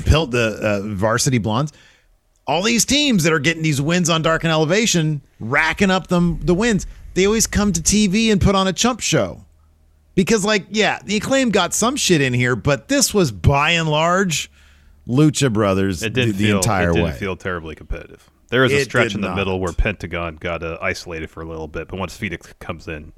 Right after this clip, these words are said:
Speaker 2: they, they pretty much clean house. Uh,
Speaker 1: Man, you rack up, like, twenty wins on Dark and Elevation.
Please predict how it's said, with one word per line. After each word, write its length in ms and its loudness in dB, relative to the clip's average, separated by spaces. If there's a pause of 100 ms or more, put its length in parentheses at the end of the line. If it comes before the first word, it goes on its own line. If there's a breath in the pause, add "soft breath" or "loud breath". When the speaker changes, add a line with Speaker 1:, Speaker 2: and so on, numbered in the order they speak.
Speaker 2:
they, 160 -6
they 220 -12 (220)
pretty 180 -6
much 180 -10
clean 220 -12
house. 340 -12 (560 soft breath)
Uh, 100 -6
Speaker 1:
Man, 260 2
you 200 0
rack 240 2
up, 180 2
like, 200 2
twenty 320 0
wins 280 2
on 120 2
Dark 260 2
and 80 4
Elevation. 800 2